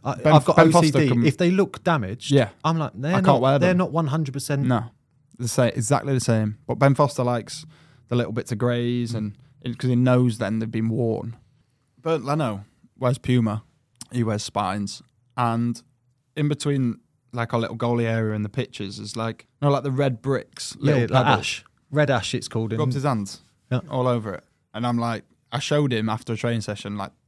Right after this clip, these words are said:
Speaker 2: they were pretty
Speaker 1: What would happen
Speaker 2: knackered.
Speaker 1: to yours?
Speaker 2: Did it, and there was just holes. But it's like,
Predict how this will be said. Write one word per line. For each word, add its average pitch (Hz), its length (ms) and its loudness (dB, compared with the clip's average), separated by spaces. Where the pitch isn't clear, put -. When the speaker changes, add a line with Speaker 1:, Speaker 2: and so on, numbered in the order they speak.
Speaker 2:
they - 100 -14
were - 60 -12
pretty 92 340 -10
Speaker 1:
What 131 140 4
would 117 100 0
happen 123 240 4
Speaker 2:
knackered. - 40 0
Speaker 1:
to 123 80 0
yours? 101 360 0
Speaker 2:
Did 113 260 -4
it, 104 220 -6
and 104 120 -10
there 104 60 -8
was 104 80 -14
just - 140 -16
holes. 98 360 -10
But 113 100 -4
it's 107 140 -8
like, 113 340 -6